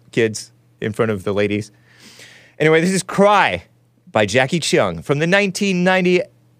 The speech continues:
nineteen eighty-nine album, Ge-, Ge Wo Jin Ai.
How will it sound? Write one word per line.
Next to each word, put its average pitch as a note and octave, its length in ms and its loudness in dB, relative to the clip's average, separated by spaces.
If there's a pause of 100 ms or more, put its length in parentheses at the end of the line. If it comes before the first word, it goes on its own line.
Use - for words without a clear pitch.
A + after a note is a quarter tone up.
(340)
nineteen G3 480 0
eighty-nine F3+ 500 2
album, F3 520 0 (640)
Ge-, E3+ 380 0 (1120)
Ge A2 420 0
Wo B2+ 600 -2 (260)
Jin E4 540 0 (440)
Ai. C#4+ 220 2